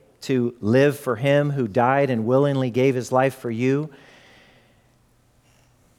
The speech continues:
if that's what you want to do today, then I ask you to pray along a prayer with me. Something like this. Dear Lord Jesus, I recognize that you are the Christ. You are the Son of God. You're the Messiah.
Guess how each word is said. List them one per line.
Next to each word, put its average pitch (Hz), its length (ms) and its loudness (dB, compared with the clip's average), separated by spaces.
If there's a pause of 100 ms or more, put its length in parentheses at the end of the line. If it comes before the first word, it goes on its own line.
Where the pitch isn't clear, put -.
(200)
if 120 180 0
that's 147 300 2
what 160 200 -4
you 151 80 -2
want 143 160 0
to 139 60 0
do 135 160 0
today, 123 360 2
then 107 180 -2
I 113 80 0
ask 123 320 -2
you 135 80 -2
to 117 60 -4
pray 135 280 -2
along 131 320 0
a 120 60 -8
prayer 120 320 -2
with 117 200 -8
me. 107 220 -4
Something 156 400 -4
like 135 240 -2
this. 101 240 -4
Dear 147 240 0
Lord 147 220 2
Jesus, 139 640 -6 (500)
I 135 160 2
recognize 113 800 0
that 107 180 -8
you 127 500 0
are 110 520 0 (600)
the - 80 -10
Christ. - 680 -2 (240)
You 135 220 2
are 147 80 4
the 123 80 -4
Son 123 260 -2
of 110 140 -2
God. 101 340 0
You're 120 160 0
the 135 100 -2
Messiah. 101 720 -4